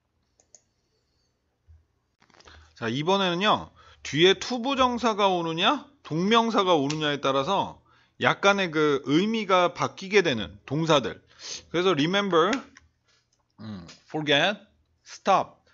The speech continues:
이제 제일 많이 나오는 게 얘네들이니까 얘네들은 좀 정확하게 외워야 되고요. 자, 먼저 remember하고 forget 이 두 개는 공통적으로,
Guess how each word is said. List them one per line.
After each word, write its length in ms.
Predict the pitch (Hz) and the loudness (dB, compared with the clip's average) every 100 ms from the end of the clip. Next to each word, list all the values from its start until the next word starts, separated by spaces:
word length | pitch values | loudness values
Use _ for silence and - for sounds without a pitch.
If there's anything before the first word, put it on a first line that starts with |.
| _ _ _ - | _ _ _ -12
이제 120 | 120 | -6
제일 280 | - 147 214 | 2 2 2
많이 200 | 233 220 | 0 2
나오는 240 | 170 175 | 0 2
게 160 | 156 123 | 0 0
얘네들이니까 840 | 143 156 143 123 101 160 143 87 92 | 0 -4 -4 -6 -4 -2 -2 -6 -4
얘네들은 500 | 123 175 175 170 160 | -2 0 0 -2 -4
좀 140 | 165 | -6
정확하게 640 | 143 113 131 - 139 139 135 | -4 -2 -2 -2 0 2 2
외워야 440 | 107 120 135 135 123 | 4 4 6 4 2
되고요. 520 | 117 104 98 117 202 - - - - - | -2 -6 -6 -4 -6 -8 -20 -18 -18 -8
자, 200 | 120 90 101 - - - - | -6 -4 -6 -12 -20 -20 -4
먼저 420 | 120 185 202 208 | -2 2 4 4
remember하고 640 | 151 147 202 214 208 196 | 2 0 -2 0 0 0
forget 460 | 185 180 165 165 135 | -2 -6 0 0 0
이 80 | 131 | -6
두 140 | 120 | -6
개는 240 | 127 143 139 | -4 -4 -6
공통적으로, 960 | 139 151 185 160 127 165 202 76 - | -8 -6 -4 -2 0 2 0 -2 -14